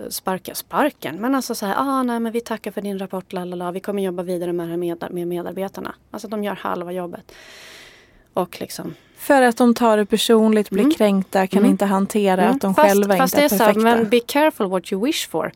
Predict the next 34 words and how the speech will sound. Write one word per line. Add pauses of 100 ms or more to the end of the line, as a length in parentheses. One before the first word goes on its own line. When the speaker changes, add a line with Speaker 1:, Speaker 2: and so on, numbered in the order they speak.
Speaker 2:
Ja.
Speaker 1:
Du
bad
mig (440)
att
ta
en
analys
på
vad
det
var
som
var
fel.
Här
har
du
analyssvaret,
och
då
blir
du
så
här,
<laughs>
"Jag
har
ingenting
med
det
här
att
göra."